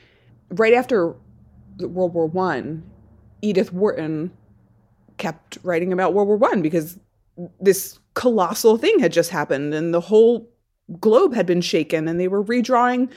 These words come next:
national boundaries in ways that are still causing chaos today. And, and nobody was buying her books about World War One because everybody just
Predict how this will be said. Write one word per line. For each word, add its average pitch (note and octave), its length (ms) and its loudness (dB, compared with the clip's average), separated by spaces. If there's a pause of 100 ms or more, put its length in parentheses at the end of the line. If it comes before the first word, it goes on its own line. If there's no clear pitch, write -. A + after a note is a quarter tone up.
(380)
national B3 480 0
boundaries A3+ 580 2
in F#3 140 -2
ways F#3 300 2
that G#3 200 -2 (120)
are G3+ 140 -2
still - 560 2
causing A#3 600 2 (100)
chaos A3+ 520 -2
today. B3 480 2
And, E3+ 140 0 (800)
and G#3+ 280 6
nobody G#3 440 4
was G#3+ 140 2
buying E3 440 0
her F#3+ 160 -8
books - 560 -4 (180)
about E3 280 0
World E3 180 -2
War F3 120 -2
One A3 280 0
because F3 280 -8
everybody E3+ 480 -2
just - 380 -12